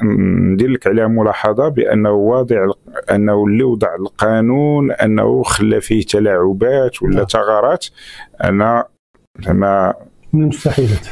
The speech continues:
Speaker 1: ما نتفقش معك على هذه نهائيًا وبتاتا وغير مقبولة، لأنه لما يتم التشريع هناك مسطرات تشريعية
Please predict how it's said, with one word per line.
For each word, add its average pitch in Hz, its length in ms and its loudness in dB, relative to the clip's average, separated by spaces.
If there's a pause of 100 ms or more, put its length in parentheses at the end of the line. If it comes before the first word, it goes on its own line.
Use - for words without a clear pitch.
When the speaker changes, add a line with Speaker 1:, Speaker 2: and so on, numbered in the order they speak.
(140)
Speaker 1:
ما 95 220 0
نتفقش - 500 -4
معك 90 300 0
على 85 180 2
هذه 87 420 2
نهائيًا 87 840 0
وبتاتا 85 680 0
وغير 95 500 2
مقبولة، 87 680 0 (380)
لأنه 90 580 0
لما 95 520 2 (180)
يتم 90 440 0
التشريع 113 560 0 (560)
هناك 92 340 0
مسطرات 87 460 0
تشريعية 92 760 0